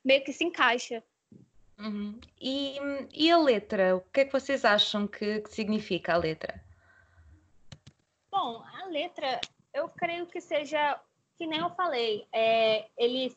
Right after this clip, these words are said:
Speaker 1: contam a, sobre a questão da menina, que ela tenta seduzir ele de alguma forma pra poder tirar as melhores partes dos meninos e formar um,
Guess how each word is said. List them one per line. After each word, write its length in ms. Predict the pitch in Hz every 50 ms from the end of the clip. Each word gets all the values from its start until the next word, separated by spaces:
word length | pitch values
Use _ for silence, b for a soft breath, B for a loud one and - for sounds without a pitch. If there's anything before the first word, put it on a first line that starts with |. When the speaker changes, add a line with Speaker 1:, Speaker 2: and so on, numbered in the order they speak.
| _ _
Speaker 1:
contam 640 | _ 285 269 277 294 277 302 254 240 240 226 220 - -
a, 360 | - 226 220 220 214 214 208 -
sobre 400 | - - 254 240 226 226 240 233
a 60 | 233
questão 380 | - 254 240 - 262 247 240
da 100 | 247 247
menina, 580 | 247 269 285 285 262 254 262 277 269 240 180 - - _ _ _ _ _ _ _
que 80 | - 269
ela 200 | 240 233 247 262
tenta 920 | 254 - 269 247 254 254 - 277 269 247 240 233 233 220 208 208 202 - - _ _ _
seduzir 480 | - 302 262 302 339 277 254 277 302 302
ele 220 | 269 254 262 269
de 120 | 247 240
alguma 340 | 254 247 240 247 262 269 269
forma 440 | 262 - 233 220 226 240 254 254 254
pra 180 | 254 - 254 247
poder 720 | - - 262 247 233 247 254 247 247 247 240 233 220 226 - _ _ _ _ _
tirar 340 | - - 285 254 226 233
as 80 | 254 254
melhores 360 | 254 254 233 233 233 233 233
partes 380 | - - 233 - - - 254 226
dos 160 | 208 233 220
meninos 600 | 240 247 240 226 220 220 226 240 240 247 240 - - _ _ _ _ _ -
e 60 | 262
formar 440 | 262 285 277 285 285 277 262 262 269
um, 420 | 277 277 269 262 262 254 247 240